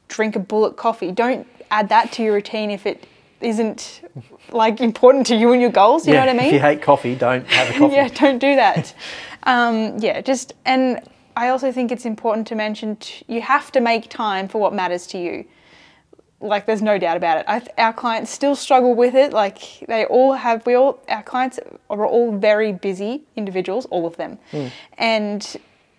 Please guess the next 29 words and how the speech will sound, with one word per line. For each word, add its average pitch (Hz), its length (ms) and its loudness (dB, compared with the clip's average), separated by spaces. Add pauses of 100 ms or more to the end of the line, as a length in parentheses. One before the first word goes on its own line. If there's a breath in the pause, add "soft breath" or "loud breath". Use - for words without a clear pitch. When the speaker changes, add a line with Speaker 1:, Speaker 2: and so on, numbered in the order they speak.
(100)
Speaker 1:
no 233 140 -2
matter 226 240 2
what, 202 500 0
we 208 200 -2
always 202 240 -2
have 214 180 -10
to - 100 -8
remind 202 340 -4
them 202 180 -6
that 196 100 -8
you 202 260 -8
do 226 240 0
need 202 300 -4
to 220 100 -12
make 202 220 -6
time 202 300 -8
for 214 100 -6
what 196 140 -2
matters 196 580 -10
to - 100 -12
you. 180 140 -8
You 202 220 -4
can 311 640 -4
change 269 420 -4
things. 175 240 -10
You 196 80 -2
are 233 180 0
in 294 120 -2
control. 294 580 -4